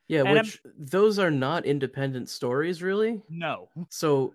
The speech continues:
Speaker 1: it's gonna really ruin the structure to split these apart.
Speaker 2: Yes. Now, let's say another musical, which I think would have been benefited for something like this, is Into the Woods. Into the Woods are two complete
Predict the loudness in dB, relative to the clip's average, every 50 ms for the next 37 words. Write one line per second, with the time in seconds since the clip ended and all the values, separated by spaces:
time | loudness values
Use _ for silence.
0 | _ _ -8 -8 -6 -6 -4 -4 -2 -2 -4 -6 -8 -6 -4 -2 0 2 2 0
1 | 0 -2 -4 -8 -10 -8 -6 -4 -2 0 0 -2 -2 -4 -6 -8 -6 -4 -4 -4
2 | -4 -4 -6 -8 -8 -8 -10 -12 -12 -10 -10 -10 -10 -8 -10 -12 -10 -12 -12 -10
3 | -8 -8 -6 -8 -10 -12 _ -18 -14 -10 -10 -8 -10 -10 -14 -18 -20 -20 -20 _
4 | -6 -2 0 0 2 0 0 0 -2 -4 -4 -4 -4 -4 -2 -2 -2 -2 -4 -4
5 | -6 -6 -4 -4 -4 -4 -4 -6 -8 -10 -12 -14 -16 -16 -14 -12 -10 -6 -6 -6
6 | -4 -6 -8 -8 -8 -8 -6 -6 -8 -8 -6 -4 -4 -4 -4 -6 -8 -10 -12 -12
7 | -12 -14 -18 -18 _ -16 -14 -10 -10 -10 -10 -10 -10 -10 -10 -10 -10 -12 -14 -12
8 | -10 -8 -4 -4 -4 -4 -4 -6 -6 -6 -6 -6 -10 -12 -20 -20 _ -6 -6 -6
9 | -2 -2 -2 0 2 0 0 0 -2 -6 -6 -6 -4 -4 -6 -6 -6 -6 -4 -4
10 | -4 -6 -8 -10 -8 -6 -6 -6 -6 -8